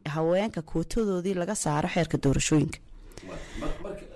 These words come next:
Speaker 2: suuragal ma tahay in la sii riixo oo la soo celiyo mashruuca, een?
Speaker 1: Suurtagal way tahay oo waa lagama maarmaan in kootadii la soo celiyo.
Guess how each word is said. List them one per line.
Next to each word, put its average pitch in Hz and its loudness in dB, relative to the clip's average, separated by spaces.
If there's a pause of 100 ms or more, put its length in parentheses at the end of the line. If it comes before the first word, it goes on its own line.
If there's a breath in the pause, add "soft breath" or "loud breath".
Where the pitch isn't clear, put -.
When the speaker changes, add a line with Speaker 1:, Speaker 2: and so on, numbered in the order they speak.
Speaker 2:
suuragal 156 -6
ma 175 0
tahay 156 -4
in 156 4
la 131 0
sii 165 -4
riixo 127 -4
oo 135 0
la 110 -6
soo 123 -8
celiyo 123 -6
mashruuca, 110 -6
een? 78 -12 (1500 soft breath)
Speaker 1:
Suurtagal 220 4
way 247 6
tahay 180 -2
oo 214 4
waa 196 6
lagama 175 2
maarmaan 180 -2 (100)
in 185 -4
kootadii 196 -2
la 151 -4
soo 180 -2
celiyo. 151 -2